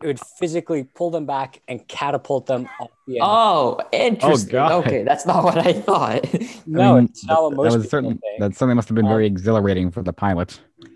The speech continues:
Speaker 1: Well, again, they only really did this for seaplanes because other than that, they had no way to land back on the catapult itself. So what they'd do is they'd land the plane in the ocean next to the ship, and they'd use a crane to pull it back onto the ship. But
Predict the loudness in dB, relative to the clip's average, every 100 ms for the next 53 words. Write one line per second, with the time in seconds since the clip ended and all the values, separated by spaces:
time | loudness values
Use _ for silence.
0 | _ _ 0 0 0 -2 0 0 0 0
1 | 0 0 0 0 -2 -4 -2 -4 -4 -14
2 | -6 -2 -2 -4 -8 -8 -6 -6 -6 -10
3 | -6 -4 -4 -6 -12 _ _ _ -8 -6
4 | -4 -4 -2 -2 0 -2 -2 -2 -2 -2
5 | -2 -2 -4 -6 -4 -4 -4 -8 -8 -10
6 | -12 -10 -10 -10 -12 -12 -20 -12 -8 -8
7 | -8 -8 -6 -6 -6 -8 -8 -6 -4 -4
8 | -8 -8 -6 -6 -10 -14 -20 -12 -8 -8
9 | -8 -8 -6 -6 -8 -14 -14 -16 -16 -16
10 | -8 -8 -10 _ _ _ -14 -10 -8 -8
11 | -12 -12 -6 -6 -6 -10 -10 -8 -6 -8
12 | -8 -12 -12 -14 -16 -14 -14 -16 _ -8
13 | -8 -8